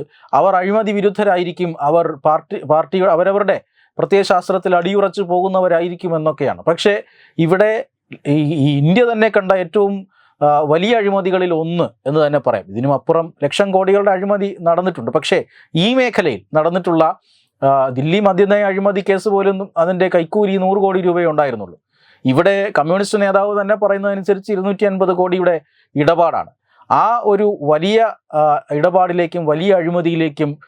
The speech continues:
മന്ത്രിസഭയിലെ രണ്ട് യുവമുഖങ്ങൾ തന്നെ, ആ, ആ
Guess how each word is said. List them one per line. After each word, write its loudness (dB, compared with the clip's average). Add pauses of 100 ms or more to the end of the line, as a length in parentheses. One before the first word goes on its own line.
(260)
മന്ത്രിസഭയിലെ 2
രണ്ട് 0 (280)
യുവമുഖങ്ങൾ 0
തന്നെ, 0 (480)
ആ, 4
ആ 2